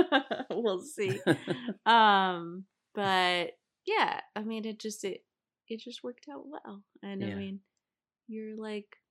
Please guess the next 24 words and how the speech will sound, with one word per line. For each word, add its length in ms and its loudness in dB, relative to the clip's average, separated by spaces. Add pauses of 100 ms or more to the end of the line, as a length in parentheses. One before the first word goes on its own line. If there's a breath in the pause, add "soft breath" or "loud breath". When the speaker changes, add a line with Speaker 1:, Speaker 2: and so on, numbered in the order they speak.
(100)
Speaker 1:
my 140 -6
best 360 -8
friend. 520 -10 (180)
Speaker 2:
Yeah. 280 -4 (140)
Speaker 1:
And 440 -6 (160)
we 160 -6
kiss 320 -8
sometimes, 600 -10
so. 360 -8
Speaker 2:
Yeah. 340 6
Speaker 1:
<laughs> 840 10
Speaker 2:
And 160 4
we 180 0
cook 200 0
each 180 -4
other 160 0
dinner. 460 -2
Speaker 1:
Yeah. 400 0 (140)
Speaker 2:
Yeah. 240 -4 (180)
Speaker 1:
Like, 360 0 (360)
I, 340 2 (340)
I 100 0
don't 160 -4
know. 260 -4